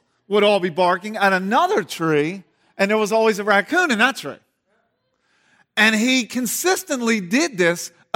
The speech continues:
over and over and over and over again.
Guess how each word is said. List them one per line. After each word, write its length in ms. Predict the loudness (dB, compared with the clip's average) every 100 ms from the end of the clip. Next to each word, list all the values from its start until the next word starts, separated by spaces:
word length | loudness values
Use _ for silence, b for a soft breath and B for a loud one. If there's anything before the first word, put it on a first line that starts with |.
| -2
over 480 | 0 0 -2 -2 -2 B B
and 200 | -4 -4 -2
over 600 | 2 2 0 -2 -2 -4 B -6
and 180 | -6 -2
over 540 | 2 2 2 0 -2 -4 b
and 220 | 0 2
over 360 | 2 2 0 0
again. 360 | 0 -2 -4